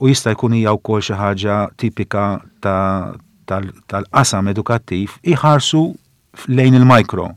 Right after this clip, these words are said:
lejn, eh, ta' madwarhom biss, u ma jarawx neċessarjament kif dan il-, il-, il-, il-, il-realtajiet fil-, fil-,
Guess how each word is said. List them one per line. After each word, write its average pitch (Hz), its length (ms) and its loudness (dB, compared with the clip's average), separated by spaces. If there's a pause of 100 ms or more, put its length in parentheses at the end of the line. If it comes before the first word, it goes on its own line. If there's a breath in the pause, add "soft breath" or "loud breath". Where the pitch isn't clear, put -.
(200)
lejn, 113 380 0 (180)
eh, - 480 -18
ta' 135 160 4
madwarhom 117 560 6
biss, 98 200 -4
u 131 40 4
ma 135 140 6
jarawx 151 340 4 (480 loud breath)
neċessarjament 120 640 0
kif 113 160 -2
dan 147 160 6
il-, 120 240 2 (160)
il-, 113 320 -6
il-, 104 320 -8 (460)
il-, 104 220 -10 (100)
il-realtajiet 117 800 0 (260 soft breath)
fil-, 107 560 -4
fil-, 110 240 -6